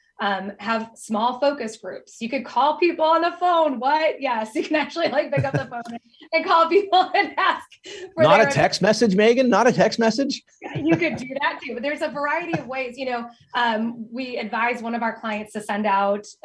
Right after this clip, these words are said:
Speaker 1: their annual, and, and they only do it once a year, which is a whole other thing to talk about. You should do it more than once a year, please. Uh, but an annual employee, you know, engagement survey. And they didn't wanna do it right now because they were asking their team at the time to come back into the office.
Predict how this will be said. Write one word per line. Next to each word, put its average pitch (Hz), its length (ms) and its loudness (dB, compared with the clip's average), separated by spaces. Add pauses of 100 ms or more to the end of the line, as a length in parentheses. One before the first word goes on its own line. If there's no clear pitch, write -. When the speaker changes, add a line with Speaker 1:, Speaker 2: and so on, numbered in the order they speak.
(140)
Speaker 1:
their 240 280 -2
annual, 233 720 0
and, 220 260 -8
and 214 460 -8
they 214 80 -2
only 220 140 -2
do 220 80 -2
it 214 80 -6
once 214 160 -4
a 208 60 -8
year, 202 140 -2
which 202 200 -8
is 214 80 -6
a 208 60 -2
whole 214 280 -4
other 208 340 -4 (220)
thing 311 160 2
to 302 80 2
talk 262 200 4
about. 247 120 0
You 269 80 -2
should 302 140 -2
do 320 60 2
it 311 60 -2
more 277 140 2
than 240 140 -4
once 226 180 -4
a 220 60 -10
year, 196 200 -6
please. 226 360 -8 (340)
Uh, 233 160 2
but 233 140 -2
an 247 80 -4
annual 254 340 0
employee, 220 800 -2
you 220 80 -6
know, 190 180 -6
engagement 202 560 -8
survey. 202 220 -6
And 226 80 -2
they 240 60 0
didn't 277 180 -2
wanna 277 160 0
do 320 160 -2
it 392 40 -2
right 262 140 -4
now 233 140 -4
because 226 220 -6
they 233 100 -4
were 226 80 -4
asking 233 460 -6
their 208 160 -2
team 226 260 -6
at 208 120 -8
the 214 60 -6
time 247 300 -8
to 202 80 -6
come 202 140 -12
back 190 220 -12
into 180 160 -18
the 185 60 -18
office. 240 640 -6